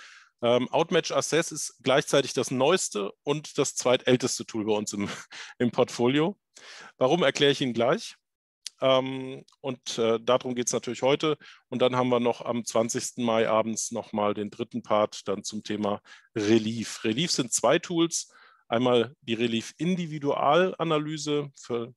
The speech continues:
eine Einzelperson, um die Stressfaktoren, die persönlichen Stressfaktoren zu messen. Und einmal die Relief-Gefährdungsbeurteilung, um ganze Unternehmen zu messen. Also die psychische Belastung am Arbeitsplatz zu erfassen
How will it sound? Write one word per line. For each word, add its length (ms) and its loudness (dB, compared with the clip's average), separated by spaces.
eine 260 -4
Einzelperson, 800 -2
um 140 -8
die 80 -8
Stressfaktoren, 1000 -2
die 120 -16
persönlichen 480 0
Stressfaktoren 640 -4
zu 140 -10
messen. 400 -2
Und 160 -6
einmal 240 0
die 300 -4
Relief-Gefährdungsbeurteilung, 1900 0
um 160 -4
ganze 300 0
Unternehmen 640 2
zu 140 -8
messen. 440 -8
Also 220 -2
die 140 -8
psychische 500 -6
Belastung 500 0
am 120 -6
Arbeitsplatz 540 -4
zu 100 -8
erfassen 480 -4